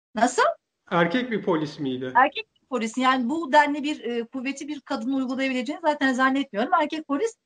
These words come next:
Speaker 1: e, gözüm çıktı zannettim. Çünkü çok, e, nasıl anlatıp tarif edebileceğim bir acı değil yani. E, resmen göz bebeğim yer değiştirdi. Öyle hissettim. E, ve sonra işte ameliyat oldum. Yerine şey ko-, titanyum kondu buraya.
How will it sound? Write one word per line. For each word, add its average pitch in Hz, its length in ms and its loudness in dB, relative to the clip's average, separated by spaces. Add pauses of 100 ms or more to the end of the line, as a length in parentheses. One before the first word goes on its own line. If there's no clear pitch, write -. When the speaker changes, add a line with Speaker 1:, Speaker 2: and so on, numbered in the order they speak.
(240)
Speaker 1:
e, 214 100 4
gözüm 269 260 2
çıktı - 240 -8
zannettim. 202 440 2
Çünkü 214 240 -10
çok, 294 320 -2
e, 196 60 4 (440)
nasıl 240 300 -2
anlatıp 226 380 0
tarif 302 260 4
edebileceğim 262 560 -2
bir 226 140 0
acı 220 180 -4
değil 214 220 -2
yani. 190 360 2 (280)
E, 190 380 0
resmen 262 360 2
göz 247 200 2
bebeğim 233 280 2
yer 233 360 6
değiştirdi. 190 440 -8
Öyle 226 180 -2
hissettim. 202 500 -10 (300)
E, 202 140 -2
ve 262 100 0
sonra 339 500 2
işte 285 220 -8
ameliyat 277 460 2
oldum. 220 260 -2
Yerine 240 420 0
şey 254 180 0
ko-, 226 280 -4
titanyum 240 520 2
kondu 175 340 -6
buraya. 185 360 0